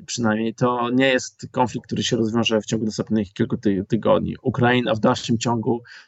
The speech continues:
potrzebuje bardzo dużego wsparcia, e, z Zachodu, e, już nie tylko wojskowego, ale oczywiście gospodarczo-finansowego. To wsparcie finansowe jest równie ważne,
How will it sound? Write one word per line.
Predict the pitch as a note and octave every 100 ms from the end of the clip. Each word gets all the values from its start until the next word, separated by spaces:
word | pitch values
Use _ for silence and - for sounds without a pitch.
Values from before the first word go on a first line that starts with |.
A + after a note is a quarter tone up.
| -
potrzebuje | A#2+ - A2 A#2 A2
bardzo | B2 A#2+ A#2+
dużego | G#2+ A#2+ A#2
wsparcia, | A2+ - B2 A2+ B2 A#2 A2+ - - _ -
e, | A#2+
z | G2
Zachodu, | G#2 A2 B2+ A#2 A#2+ C3 B2 - _ _ -
e, | G#2+
już | A2 A#2+ - - -
nie | B2+
tylko | B2 E3 D#3 C3+ B2
wojskowego, | A#2+ A#2+ - A2+ A#2+ A#2 A#2+
ale | A#2+ A#2+
oczywiście | A2 C3 A#2+ - B2+ A2+ A2+ A#2 A2 B2
gospodarczo-finansowego. | B2+ - B2 A2+ A#2 - A2+ - B2+ A#2 G#2 - G2+ - -
To | C3+
wsparcie | A2+ - C3+ - B2
finansowe | C3 B2+ A2 C3 B2 B2+ B2 _ - _
jest | C3 A#2+ A#2
równie | B2+ C3+ C3 B2
ważne, | B2 A#2 A#2+ A#2 A#2